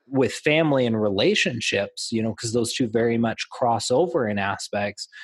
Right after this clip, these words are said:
My wife and I have this conversation all the time, 'cause we're very much like, we sit down, everybody's there for dinner. You don't get up until everybody's done, you know, and there's seven, uh, seven kids. So there's, and we got an extra one. So it's like, there's usually ten of us sitting down for dinner every night. And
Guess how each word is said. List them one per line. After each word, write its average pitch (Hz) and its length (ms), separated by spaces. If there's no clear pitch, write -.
My 127 180
wife 123 320
and 139 100
I 117 60
have 113 120
this 107 160
conversation 117 680
all 104 60
the - 60
time, 120 180
'cause - 140
we're 156 140
very 151 160
much 131 220
like, 110 180
we 131 140
sit 160 260
down, 123 400
everybody's 127 500
there 110 140
for 107 140
dinner. 92 280
You 107 160
don't 156 240
get 196 140
up 127 220
until 113 300
everybody's 156 540
done, 123 420
you 123 100
know, 123 120
and 131 80
there's 147 200
seven, 156 320
uh, 104 120
seven 135 380
kids. 160 340
So 127 120
there's, 117 220
and 185 140
we 185 80
got 165 160
an 143 60
extra 165 320
one. 92 140
So - 120
it's 135 120
like, 139 140
there's 139 180
usually 180 280
ten 160 260
of 135 80
us 113 220
sitting 131 240
down 117 220
for 101 140
dinner 139 300
every 104 220
night. 143 320
And 117 320